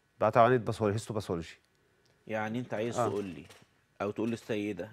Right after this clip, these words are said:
Speaker 2: إن أنت لما رحتي كشفتي أو
Speaker 1: آه.
Speaker 2: فحصتي الثدي عند دكتور النسا
Speaker 1: ما كشفتيش.
Speaker 2: كأنك ما
Speaker 1: أو أنت
Speaker 2: كشفتيش.
Speaker 1: رحتي حتة تانية يعني،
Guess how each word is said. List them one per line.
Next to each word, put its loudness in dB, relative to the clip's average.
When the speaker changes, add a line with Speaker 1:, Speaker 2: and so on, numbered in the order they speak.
Speaker 2:
إن -6
أنت -6
لما -6
رحتي -2
كشفتي -10
أو -4
Speaker 1:
آه. -6
Speaker 2:
فحصتي -10
الثدي -4
عند -6
دكتور -4
النسا -4
Speaker 1:
ما -6
كشفتيش. -6
Speaker 2:
كأنك -2
ما 2
Speaker 1:
أو 8
أنت 4
Speaker 2:
كشفتيش. 8
Speaker 1:
رحتي 6
حتة 2
تانية 6
يعني، 4